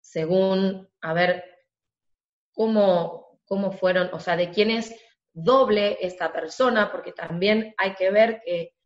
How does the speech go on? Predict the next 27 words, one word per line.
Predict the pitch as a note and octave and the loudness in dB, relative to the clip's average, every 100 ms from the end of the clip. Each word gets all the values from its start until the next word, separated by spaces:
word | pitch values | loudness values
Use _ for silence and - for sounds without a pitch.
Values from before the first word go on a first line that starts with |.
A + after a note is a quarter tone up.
| _ - | _ -10
en | E3+ | -6
lo | E3 | -6
que | E3 | -6
es | F#3 | -6
la | F3+ | -6
psicogenealogía, | - - F#3 F3+ F3+ F3+ - G#3 A3 A#3+ - _ _ _ _ E3+ | -8 -8 -8 -6 -8 -8 -10 -4 -2 -2 -8 _ _ _ _ -8
eh, | E3 D#3 D#3 D3+ D#3 D3+ D#3 D#3 D3+ _ _ _ _ _ _ - | -6 -6 -6 -8 -8 -10 -12 -20 -20 _ _ _ _ _ _ -6
hay | F3 F3+ F3+ - _ _ _ _ _ _ | -2 -2 -4 -10 _ _ _ _ _ _
ciertas | - F#3 E3 F3+ | -6 -6 -4 -6
cosas, | - G3 G3+ | -6 -4 -2
por | F#3 | -4
ejemplo, | F#3 F#3+ F#3+ | -2 -2 -2
que | F3 | -2
sí | F#3 | -6
que | E3+ | -10
se | E3 | -8
llaman | F3 F3+ F3 F3+ | -4 -2 -4 -2
dobles, | A#3 A3 G3+ G3+ B3 - | -2 -2 -2 -2 -4 -6
o | |
sea, | - E3 | -10 -10
yo | D#3+ G#3+ | -4 -4
no | A3 G3+ | -4 -4
activo | A3+ - - C#4+ A#3+ F#3 F#3 F#3 _ _ _ _ _ _ _ _ - | -4 -6 -8 -6 -2 -2 -2 -8 _ _ _ _ _ _ _ _ -6
en | F3 F#3 | -4 -2
mí | A#3+ A3+ C#4 - _ _ _ _ _ _ _ _ _ - | -2 -2 -4 -10 _ _ _ _ _ _ _ _ _ -10
los | F#3 F3+ | -6 -6
programas | F3+ F3 F3 F#3 G#3 B3+ C#4 | -2 0 2 2 2 0 -4